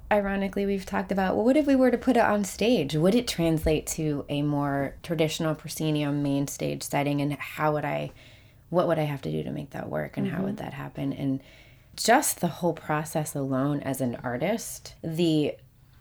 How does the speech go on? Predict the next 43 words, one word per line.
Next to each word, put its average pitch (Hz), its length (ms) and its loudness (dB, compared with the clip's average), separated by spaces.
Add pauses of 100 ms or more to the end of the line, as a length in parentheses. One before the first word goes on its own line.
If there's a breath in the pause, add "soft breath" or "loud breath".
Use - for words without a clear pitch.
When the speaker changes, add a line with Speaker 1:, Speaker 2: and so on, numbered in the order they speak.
(260)
Speaker 1:
grant, 165 840 2 (160)
the 170 320 2
monies 185 380 4
that 143 160 4
we 151 100 4
were 156 140 2
given 147 500 0 (100)
to 160 120 -4
do 156 160 2
this 139 160 -2
project, 139 520 -2
I 139 80 -2
think 139 440 -2 (420 soft breath)
out, 143 300 0 (280)
even 156 260 0
outstretched - 600 -4
themselves. - 600 -4
It - 120 -2
was, 160 220 -2
to 185 120 2
me, 175 220 6
more, 160 300 2
more 175 320 4
than 156 200 2
just, 143 260 0
"I 147 80 0
got 139 280 -2
this - 180 -4
fee 147 180 -2
to 147 100 -2
be 143 140 -4
a - 80 -4
choreographer." 127 720 -4
I 147 160 2
also 143 560 2 (180)
problem 151 320 0
solved 147 500 -2
and 135 180 -4 (160 soft breath)
had 160 120 -2
to 156 60 0
challenge 151 380 2
myself. 147 600 -2
And 135 240 -2